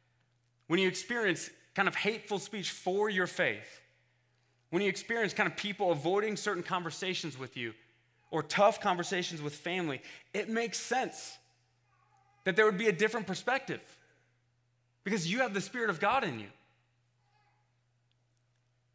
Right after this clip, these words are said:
And Paul ends this paragraph by giving us the right lens that we should see that difficulty with by saying,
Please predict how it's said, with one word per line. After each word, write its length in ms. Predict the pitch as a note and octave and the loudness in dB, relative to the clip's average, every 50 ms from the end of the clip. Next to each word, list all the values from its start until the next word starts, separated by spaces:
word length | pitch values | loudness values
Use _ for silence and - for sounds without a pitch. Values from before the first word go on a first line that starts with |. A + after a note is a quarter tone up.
| _ _ _ _ _ _ _ _ _ _ _ _ _ _ _ _ _ _ _ _ - | _ _ _ _ _ _ _ _ _ _ _ _ _ _ _ _ _ _ _ _ -10
And 140 | D#3+ D3+ D3+ | -10 -8 -8
Paul 460 | - - G#3 A3 A3 A3 G3+ F3 - - D3 | -6 -2 0 2 4 4 4 2 2 -2 -2
ends 400 | F3 F#3+ G#3 G#3+ G#3 E3 D#3 D3 | -2 -2 -2 -2 -4 -6 -6 -2
this 400 | E3 F3 F3 E3+ - - - - _ _ _ _ - | -2 -2 -2 -2 -4 -8 -14 -16 _ _ _ _ -8
paragraph 880 | - F#3 G3+ G3 F3+ D#3 B2 B2+ A#2 A2 A#2 C3 D#3 D#3+ - - - _ _ _ _ _ _ _ _ _ _ _ _ _ _ _ _ _ _ _ _ _ _ _ _ _ _ _ _ - | -4 -2 -2 0 -2 -4 -4 -4 -4 -4 -4 -4 -6 -10 -14 -18 -20 _ _ _ _ _ _ _ _ _ _ _ _ _ _ _ _ _ _ _ _ _ _ _ _ _ _ _ _ -2
by 100 | D#3 D#3 | -2 -2
giving 500 | D3 B2+ C#3 E3 F#3 F#3 G3 F#3+ F#3 F3 | -2 -2 -2 -2 0 0 0 -2 -2 -2
us 460 | E3+ D#3 D3+ D#3 D3 - - - - - - _ _ _ _ | -2 -2 -2 -2 -4 -8 -12 -14 -16 -18 -20 _ _ _ _
the 260 | D#3 D3 C#3+ C#3 C#3 C3+ C#3 C3+ C3 | -4 -2 -2 -2 -2 -4 -8 -4 0
right 340 | C3+ C#3+ D#3+ F3 F#3 - D#3 | 2 4 4 2 2 0 -4
lens 320 | D3+ D3 D3+ D3+ D3+ D3 | -2 -2 0 0 0 -2
that 160 | C3 C#3 C#3 C#3+ | -2 -4 -4 -4
we 100 | C#3+ C#3+ | -4 -4
should 180 | - C#3+ B2+ | -4 -6 -6
see 380 | - - - - - F3+ E3+ D3+ | -8 -8 -6 -6 -6 -6 -6 -4
that 380 | B2+ C3+ C3+ D3 C3 C#3 B2 | -2 0 0 0 0 -2 -6
difficulty 560 | - C3+ - - - - B2+ B2 - - B2 A#2 | -6 -8 -8 -8 -10 -12 -12 -12 -12 -12 -12 -10
with 280 | A2 A#2+ A2 G#2+ - | -8 -8 -8 -8 -8
by 120 | - A#2 G#2+ | -8 -8 -8
saying, 460 | - - C3+ C3 C3 A#2+ A2+ A2 | -10 -10 -12 -10 -10 -10 -10 -12